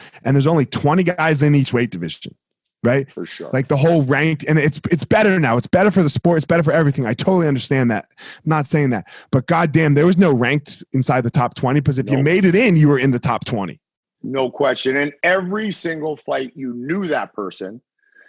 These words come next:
Speaker 2: and every single fight, you had an idea of what that person was going to do or <clears throat> perhaps not be able to do. And I used to say a lot, we used to talk about pay-per-views were five fights. And we have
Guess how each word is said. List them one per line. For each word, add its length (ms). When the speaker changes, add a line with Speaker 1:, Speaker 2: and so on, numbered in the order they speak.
Speaker 2:
and 180
every 320
single 320
fight, 260
you 80
had 160
an 80
idea 500
of 300
what 360
that 200
person 400
was 220
going 340
to 120
do 420
or 280
<clears throat> 160
perhaps 460
not 240
be 140
able 160
to 60
do. 200
And 160
I 80
used 300
to 100
say 260
a 60
lot, 400
we 80
used 200
to 60
talk 120
about 240
pay-per-views 640
were 120
five 360
fights. 520
And 260
we 200
have 340